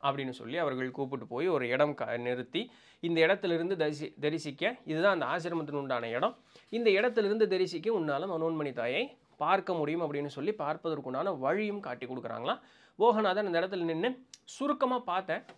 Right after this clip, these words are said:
பார்த்துட்டு நான் அப்புறம் கிளம்பிட்டேன் அங்க இருந்து அப்படிங்கிறார். பின்ன ஒரு நேரத்துல வந்து, "எனக்கு மனோன்மணி தாயை கொஞ்சம் பார்த்தா நல்லா இருக்குமே, நான் அன்னைக்கு வந்து உருவ அமைப்புல நான் பார்க்கல மனோன்மணி தாயை, சரி பார்த்துட்டு வருவோமே,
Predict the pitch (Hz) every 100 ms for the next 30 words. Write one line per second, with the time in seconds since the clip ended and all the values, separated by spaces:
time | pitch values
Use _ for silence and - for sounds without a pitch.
0 | _ 226 240 226 220 254 214 180 175 160
1 | 151 135 123 117 - 180 165 208 226 190
2 | 151 127 120 120 117 120 - 127 113 107
3 | 104 _ _ _ _ _ _ 302 285 269
4 | 220 226 233 226 196 180 208 208 185 160
5 | 214 190 165 170 214 202 185 160 147 180
6 | 180 156 135 117 113 - _ - 202 240
7 | - 208 147 156 139 127 117 110 - _
8 | _ - 185 156 160 151 147 185 196 160
9 | 135 127 139 220 254 226 170 156 170 170
10 | 165 175 - 127 143 113 117 - 135 135
11 | 120 113 110 117 117 160 - _ - -
12 | 208 185 - - 202 226 226 180 151 151
13 | 147 139